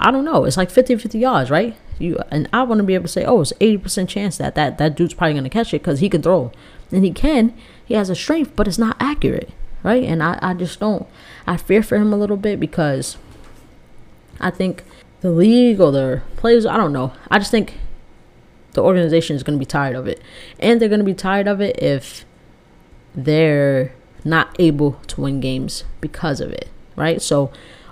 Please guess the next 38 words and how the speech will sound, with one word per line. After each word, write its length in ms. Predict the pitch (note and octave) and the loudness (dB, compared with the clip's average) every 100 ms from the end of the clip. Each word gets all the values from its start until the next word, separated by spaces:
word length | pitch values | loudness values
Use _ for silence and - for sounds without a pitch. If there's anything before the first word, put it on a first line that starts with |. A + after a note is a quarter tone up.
| - | 2
on 140 | A3+ | 6
that 140 | G3+ - | 6 6
fourth 260 | E3 - | 2 2
and 120 | C#3+ | -2
one, 240 | C#3+ C#3 D3+ - - | 0 -2 -4 -10 -8
if 120 | E3 | -4
he 120 | F3 D#3 | 0 0
ran 360 | D3+ G3 G#3 | 2 2 2
the 60 | F3+ | 2
ball 500 | F3 A#3+ C#3 C#3 - - - - | 4 6 4 0 -6 0 2 2
and 360 | D3+ D3 D3 C#3 | 0 0 0 0
they 100 | E3+ | 2
were 120 | F#3 | 2
stopped, 480 | E3 - F4 - - - | 0 -2 -2 -4 -10 -12
now 260 | - E3+ D#3+ | -4 0 2
the 80 | C#3+ | 0
Chiefs 300 | - A#3 - | 0 -2 0
got 180 | - G3+ | -2 0
the 60 | |
ball 200 | E3 C#3+ | -2 -2
in 80 | C#3+ | 0
a 60 | C3 | -2
very, 320 | B2+ E3+ G3 | 2 4 4
very 180 | D#3 C#3+ | 4 2
good 160 | C#3 | 0
spot. 340 | - C#3+ C3+ - - - - | -2 -2 -2 -4 -16 -10 0
A 20 | |
more 240 | D3+ F#3 | 6 6
than 120 | G#3 | 6
capable, 460 | G3 F3 D#3+ D#3 D3 - - - | 4 2 2 -2 -4 -8 -20 -4
capable 360 | F3+ D#3+ D3+ | -2 2 0
Mahomes, 600 | C#3 C3 D3+ D3+ D3+ D3 | 0 0 0 2 0 -2
Kelce, 580 | - - C#3+ C#3 E3+ C#3+ | -10 -4 -2 0 -2 -2
Hill, 360 | - D3+ C#3+ C#3+ - - | 0 2 2 0 -6 4
all 160 | A3 | 6
of 80 | E3 | 6
them, 260 | C#3+ F#3+ - - - - | 4 0 -4 -16 -20 -10
right? 260 | - F#3 C#4+ | 2 2 2